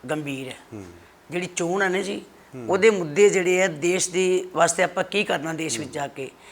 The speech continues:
Speaker 1: ਦੇਸ਼ ਨੇ ਕਿਸ ਪਾਸੇ ਨੂੰ ਲਿਜਾਣਾ ਆਪਾਂ।
Speaker 2: ਹੂੰ।
Speaker 1: ਅੱਜ ਡਿਕਟੇਟਰਸ਼ਿਪ ਜੇ ਹੈ ਤੇ ਡੈਮੋਕ੍ਰੇਸੀ ਦੇ ਨਾਲ ਆਪਾਂ ਕਿੱਦਾਂ ਇਹਨੂੰ ਜੀਵਿਤ ਰਹਿਣਾ।
Speaker 2: ਹੂੰ।
Speaker 1: ਸਾਡੇ ਬੜੇ ਮਸਲੇ ਨੇ, ਪਾਣੀਆਂ ਦੇ ਮਸਲੇ ਹੈ, ਐਜੂਕੇਸ਼ਨ
Speaker 2: ਹੂੰ।
Speaker 1: ਦੇ ਮਸਲੇ ਹੈ,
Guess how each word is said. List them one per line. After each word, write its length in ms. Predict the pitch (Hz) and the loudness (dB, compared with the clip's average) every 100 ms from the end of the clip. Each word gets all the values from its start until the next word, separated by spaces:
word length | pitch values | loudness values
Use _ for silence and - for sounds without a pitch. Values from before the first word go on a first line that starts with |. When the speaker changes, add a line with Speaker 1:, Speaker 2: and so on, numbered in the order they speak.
| - - 131 | -20 -20 0
Speaker 1:
ਦੇਸ਼ 300 | 180 196 190 | 2 4 2
ਨੇ 140 | 196 | 0
ਕਿਸ 240 | - 196 | 0 -2
ਪਾਸੇ 320 | - 185 - 170 | -2 -2 -2 -4
ਨੂੰ 120 | 160 | -4
ਲਿਜਾਣਾ 320 | 147 147 143 | -4 -4 -4
ਆਪਾਂ। 240 | 131 123 | -8 -10
Speaker 2:
ਹੂੰ। 960 | 139 - - - - - - - - 170 | -10 -14 -20 -20 -20 -20 -20 -20 0 2
Speaker 1:
ਅੱਜ 160 | 180 190 | 4 2
ਡਿਕਟੇਟਰਸ਼ਿਪ 800 | 160 165 185 180 196 - 202 196 | -2 -2 0 0 2 2 2 2
ਜੇ 200 | 180 185 | 4 4
ਹੈ 60 | |
ਤੇ 120 | 190 196 | 4 0
ਡੈਮੋਕ੍ਰੇਸੀ 800 | 180 175 175 175 170 180 180 185 | 0 0 -2 -4 -4 -4 -4 -2
ਦੇ 100 | 175 | 2
ਨਾਲ 220 | 170 175 | 2 2
ਆਪਾਂ 200 | 156 180 | 0 -4
ਕਿੱਦਾਂ 400 | 175 143 170 175 - - 156 | -6 -6 -4 -4 -8 -12 -8
ਇਹਨੂੰ 240 | 165 147 | -6 -8
ਜੀਵਿਤ 300 | 147 156 151 | -6 -6 -6
ਰਹਿਣਾ। 260 | 156 147 143 | -6 -6 -8
Speaker 2:
ਹੂੰ। 360 | - - 110 101 - | -12 -18 -18 -16 -6
Speaker 1:
ਸਾਡੇ 280 | - 185 185 | -2 0 2
ਬੜੇ 260 | 156 220 | 6 8
ਮਸਲੇ 380 | 233 185 185 185 | 8 4 2 0
ਨੇ, 160 | 170 165 | 0 -2
ਪਾਣੀਆਂ 420 | 175 190 190 185 | 2 4 4 0
ਦੇ 100 | 175 | -2
ਮਸਲੇ 400 | 170 160 160 165 | -4 -4 -2 -2
ਹੈ, 220 | 160 160 | -2 -2
ਐਜੂਕੇਸ਼ਨ 460 | 165 143 123 175 185 | -4 -2 0 0 0
Speaker 2:
ਹੂੰ। 60 | |
Speaker 1:
ਦੇ 80 | 175 | -2
ਮਸਲੇ 400 | 165 - 160 160 | -4 -4 -2 0
ਹੈ, 220 | 160 160 | 0 -2